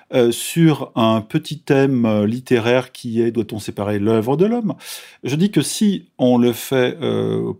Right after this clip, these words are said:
pour Polanski, eh bien, il faut le faire pour Céline. Là, pour le coup, on est encore dans le deux poids, deux mesures. Et, euh, il faut choisir. Mais on voit bien qu'on n'a toujours pas le droit de le faire pour Céline, alors qu'une partie de l'intelligentsia française, une grande partie encore, hein, euh, défend cette, euh,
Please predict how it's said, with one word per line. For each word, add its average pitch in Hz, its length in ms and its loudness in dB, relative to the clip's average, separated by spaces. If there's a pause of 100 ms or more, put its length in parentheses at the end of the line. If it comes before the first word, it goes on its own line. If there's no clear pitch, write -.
(100)
pour 107 340 -2
Polanski, 117 680 0 (300)
eh 110 60 -4
bien, 123 220 2
il 135 80 0
faut - 100 -6
le 107 60 -6
faire 165 160 0
pour - 160 -8
Céline. 160 500 2
Là, 135 160 0
pour 123 140 -6
le 110 100 -2
coup, 185 180 -6
on 143 120 0
est - 20 -2
encore 113 300 -2
dans 107 140 -2
le 98 40 -2
deux 113 120 -2
poids, 123 180 0
deux 113 100 0
mesures. 113 600 0 (500)
Et, 131 300 4
euh, 107 280 2
il 110 140 -4
faut 147 100 -6
choisir. 180 520 2
Mais 131 180 2
on 139 80 4
voit 120 160 2
bien 143 240 0
qu'on 135 160 -8
n'a 110 100 -4
toujours 127 200 -10
pas 127 80 -2
le 110 60 -4
droit 113 120 -2
de 120 60 -8
le 110 80 -4
faire - 160 -12
pour - 160 -20
Céline, 156 320 -2
alors 127 320 0
qu'une 123 400 -2
partie - 400 -4
de 135 40 -6
l'intelligentsia 120 560 -2
française, 165 320 -2
une 127 100 -4
grande 104 180 -2
partie - 280 -6
encore, 139 440 -6
hein, 127 100 -12 (420)
euh, 113 180 0
défend 151 500 2
cette, 135 400 -2
euh, 113 320 2